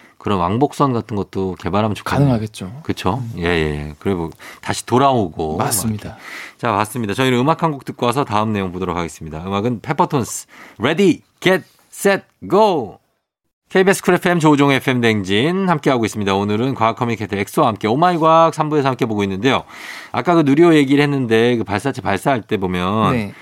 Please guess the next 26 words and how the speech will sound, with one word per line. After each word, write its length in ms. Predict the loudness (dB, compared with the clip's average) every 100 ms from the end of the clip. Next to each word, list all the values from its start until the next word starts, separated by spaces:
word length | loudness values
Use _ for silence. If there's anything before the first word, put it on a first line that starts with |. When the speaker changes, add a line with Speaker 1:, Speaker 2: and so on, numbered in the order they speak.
| -20 -20 -20 -20 -6
Speaker 1:
정말 240 | -2 0
엄청난 960 | 2 0 -2 -4 -4 0 0 0 -2 0
양의 460 | 0 0 0 0 0
그 100 | 0
연기가 380 | 0 0 0
발생되잖아요. 640 | 0 -2 -6 -10 -8 -8 -6
Speaker 2:
아, 260 | -6 -6 -6
엄청나게 440 | -4 -2 -2 -2 -4
많이 120 | -8
나왔죠. 200 | -14 -10
Speaker 1:
그건 240 | 0 0 0
다 200 | -2 -2
열, 1000 | 2 4 6 6 6 6 4 2 -2 -8 _ _ -4
열이 340 | 0 2 4 4
나오는 320 | 4 2 -2
겁니까? 360 | -8 -10 -8
그게 160 | -6 -6
뭐, 200 | -6 -6
Speaker 2:
어, 100 | -6 -10 -14
어떻게 200 | -12 -8
Speaker 1:
뭐예요? 60 | -6
Speaker 2:
보면 120 | -4
이제 140 | -2
연소로 480 | 2 2 4 2 2
생긴 380 | 0 0 0
여-, 80 | 0